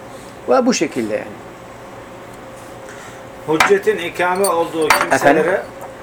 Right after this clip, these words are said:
Speaker 2: hüccetin ikame olduğu kimselere cehalet özür müdür?
Speaker 1: Anlamadım Mehmet kardeş ya.
Speaker 2: Hocam,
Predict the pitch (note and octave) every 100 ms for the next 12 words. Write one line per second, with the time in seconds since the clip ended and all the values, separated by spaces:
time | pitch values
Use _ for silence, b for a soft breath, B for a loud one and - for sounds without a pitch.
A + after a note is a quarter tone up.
0 | - D#3 D#3+ - D#3+ D#3 G3 - - -
1 | - - - - - E3 E3 F#3 E3+ E3
2 | C#3+ D3+ C#3 C3 - E3+ E3 E3+ E3 D#3+
3 | F#3 - D#3 D#3 E3+ F#3 - E3 D#3 E3+
4 | C#3+ C3 - - - - - - - -
5 | - - - - - - - - - -
6 | - - - - - - - - - -
7 | - - B2 C#3 E3 D3 B2+ A#2+ B2+ C3
8 | B2+ A#2 A2 A2+ A#2+ - - - - -
9 | - - D3+ D#3